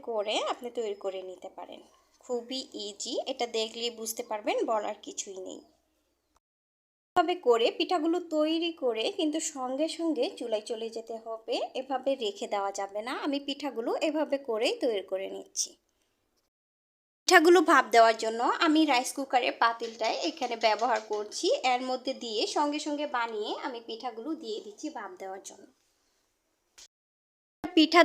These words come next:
ধরেছে সেই কটা পিঠা দিয়ে আমি পাঁচ মিনিট সময় ধরে এখন ভাপ দিয়ে নেব।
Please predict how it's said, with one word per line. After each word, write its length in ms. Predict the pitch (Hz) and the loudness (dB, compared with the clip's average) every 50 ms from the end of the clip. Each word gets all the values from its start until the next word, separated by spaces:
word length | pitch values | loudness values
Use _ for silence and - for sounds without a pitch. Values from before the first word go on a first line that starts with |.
| 277 294 | 8 8
ধরেছে 360 | 269 240 233 226 - - 220 320 | 8 8 6 6 4 4 4 4
সেই 200 | 392 - 349 294 294 | 4 4 4 4 4
কটা 200 | 320 302 302 302 302 - | 2 2 2 2 0 0
পিঠা 240 | 269 254 - 302 277 233 | -4 -2 0 0 0 0
দিয়ে 160 | 254 262 330 494 605 381 | 0 0 0 2 4 4
আমি 140 | 330 285 277 - - | 4 4 2 0 2
পাঁচ 180 | 277 277 285 - - - | 2 2 2 0 -4 -2
মিনিট 260 | 302 294 285 285 277 - - | 0 2 2 0 0 -2 -2
সময় 280 | 269 233 233 240 254 254 254 | -2 -2 0 0 0 0 0
ধরে 160 | 254 247 233 254 330 370 | 0 2 2 2 2 2
এখন 180 | 311 - 277 254 240 254 | 2 0 -2 -2 -2 0
ভাপ 140 | 247 226 208 196 - | 0 0 0 0 -2
দিয়ে 160 | 208 196 190 | -2 0 0
নেব। 200 | 190 190 185 - | -2 -4 -6 -8